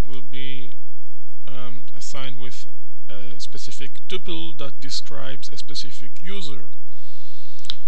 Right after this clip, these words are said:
Then, using the same technique, I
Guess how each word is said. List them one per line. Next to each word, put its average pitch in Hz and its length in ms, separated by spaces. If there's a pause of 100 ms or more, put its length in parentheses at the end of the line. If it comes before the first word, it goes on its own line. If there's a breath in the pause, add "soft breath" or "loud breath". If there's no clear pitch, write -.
(240 loud breath)
Then, 185 460 (960 loud breath)
using 160 320
the 147 100
same 185 240
technique, - 440 (2000 loud breath)
I 143 300